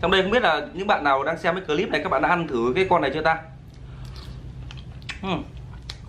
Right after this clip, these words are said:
Nó lạ kinh luôn đấy các bạn. Rồi đây, chu-, tiếp theo chúng ta sẽ ăn món, ờ, sam khổng lồ nướng.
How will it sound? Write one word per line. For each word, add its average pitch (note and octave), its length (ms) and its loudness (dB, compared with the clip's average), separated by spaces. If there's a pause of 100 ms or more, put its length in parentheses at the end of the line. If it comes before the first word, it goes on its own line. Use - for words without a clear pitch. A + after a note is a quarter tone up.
(3000)
Nó F3 80 -2
lạ D#3+ 300 4
kinh F#3 140 4
luôn F#3+ 160 6
đấy G#3 80 6
các A3 40 6
bạn. - 200 2 (120)
Rồi C3 140 6
đây, E3 240 4
chu-, D#3+ 120 -10 (140)
tiếp G#3+ 180 4
theo F#3 180 6
chúng F#3 100 -2
ta F3+ 140 2
sẽ F3+ 120 -2
ăn E3+ 200 4
món, E3+ 260 2
ờ, F3+ 480 4
sam E3+ 440 0
khổng A#2+ 180 -8
lồ B2 220 4
nướng. C#3 340 2